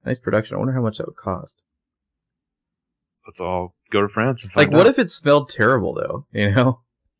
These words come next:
Speaker 1: And
Speaker 2: I'm
Speaker 1: you're
Speaker 2: sure
Speaker 1: like, "Are you required to wear <laughs> that 'cause your friend gave it to you?" She's like, "Honestly, this smells like a rotting corpse."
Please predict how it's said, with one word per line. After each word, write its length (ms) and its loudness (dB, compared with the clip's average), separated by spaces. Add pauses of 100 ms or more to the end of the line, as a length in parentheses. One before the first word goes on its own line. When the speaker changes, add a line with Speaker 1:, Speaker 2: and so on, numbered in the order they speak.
(140)
Speaker 1:
And 100 6
Speaker 2:
I'm 80 6
Speaker 1:
you're 120 8
Speaker 2:
sure 100 6
Speaker 1:
like, 80 -2 (280)
"Are 120 8
you 160 8
required 440 6
to 80 2
wear 180 6
<laughs> 60 6
that 380 2
'cause 220 -2
your 100 -2
friend 300 0
gave 220 -2
it 140 -4
to 80 -2
you?" 260 -4 (800)
She's 200 2
like, 120 8
"Honestly, 360 6
this 180 0
smells 240 0
like 100 0
a 60 0
rotting 320 0
corpse." 460 -4